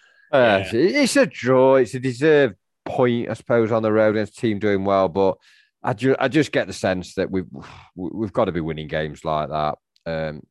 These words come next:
Speaker 1: I thought, I th-, I expected them to be better than they were, to be honest. That Bol-, Bowler, you know, um, ran up well, uh, and, and did show some, some bits. Medine obviously missed a few chances, but I, I did, th-, I think, thought they'd be,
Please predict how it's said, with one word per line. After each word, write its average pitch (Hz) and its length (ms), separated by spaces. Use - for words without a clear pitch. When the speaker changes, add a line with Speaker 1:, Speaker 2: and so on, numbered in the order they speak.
Speaker 1:
I - 60
thought, - 280
I - 100
th-, - 240
I 151 180
expected 123 480
them 107 140
to - 100
be 95 80
better 85 260
than 82 140
they 80 120
were, 90 240
to - 160
be 76 80
honest. 76 400
That 85 220
Bol-, 107 340
Bowler, 110 420
you 98 120
know, 85 320
um, 85 520
ran 107 360
up 92 160
well, 80 480
uh, 90 320
and, 107 220
and 98 240
did 110 160
show 107 240
some, 95 240
some 87 180
bits. 92 360
Medine 90 420
obviously 82 460
missed 87 240
a - 40
few 85 140
chances, 85 460
but 87 160
I, 110 220
I - 20
did, 127 200
th-, - 200
I 131 80
think, 160 300
thought 165 200
they'd 117 180
be, 104 200